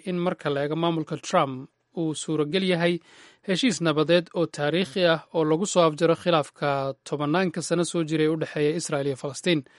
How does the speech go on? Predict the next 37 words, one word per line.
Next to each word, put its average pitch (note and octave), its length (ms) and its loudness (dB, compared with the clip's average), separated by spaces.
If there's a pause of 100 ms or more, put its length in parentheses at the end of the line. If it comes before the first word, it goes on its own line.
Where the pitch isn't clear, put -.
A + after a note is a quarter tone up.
(340)
Mister - 220 -8
Cabbaas C#3+ 380 2 (140)
oo D#3 120 -2
madax D3+ 320 -2
ka F3+ 100 0 (100)
ah C#3+ 40 -4
maamulka D#3 440 -2
Falastiin E3 460 -6
ee D3+ 80 0
daanta D#3+ 340 0
galbeed D3 420 0
ayaanan D#3 420 0 (120)
kulankan E3 840 0
yool D#3+ 320 2
weyn D#3 240 0
ka D#3 160 -8
lahayn. F3+ 320 2 (520)
Sida G3+ 300 2
laga E3 240 2
soo - 160 -2
xigtay E3 260 -2
saraakiil E3 500 0 (100)
reer E3+ 220 2
Falastiinan D#3 720 -2
ah, D3+ 140 -2 (260)
mid F#3+ 220 0
ka D#3+ 120 -4
mid E3 200 0
a C#3 320 0
ujeeddooyinkiisa E3 760 -2
ugu F#3 160 -2
waaweynay D3+ 360 4
waa D#3+ 160 0
inuu F3+ 200 0
dhegeysto C#3+ 380 0 (540)
qorshaha F3 440 2
Trump E3 360 4